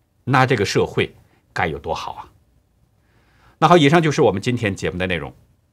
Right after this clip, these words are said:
如果您喜欢新闻看点呢，请别忘记帮我们点赞、订阅，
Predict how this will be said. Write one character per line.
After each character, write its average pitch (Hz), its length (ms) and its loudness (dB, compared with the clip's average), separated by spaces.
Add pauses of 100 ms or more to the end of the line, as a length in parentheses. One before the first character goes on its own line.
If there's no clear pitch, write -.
(580)
如 123 100 0
果 139 80 4
您 139 140 2
喜 - 120 -4
欢 101 160 -6
新 110 140 -6
闻 104 80 -4
看 101 220 -4
点 69 180 -8
呢， 71 240 -12
请 - 180 -14
别 85 120 -6
忘 98 200 -2
记 82 400 -6
帮 101 160 0
我 87 80 -4
们 85 160 -4
点 76 280 -8
赞、 104 280 0 (200)
订 101 200 -2
阅， 113 240 0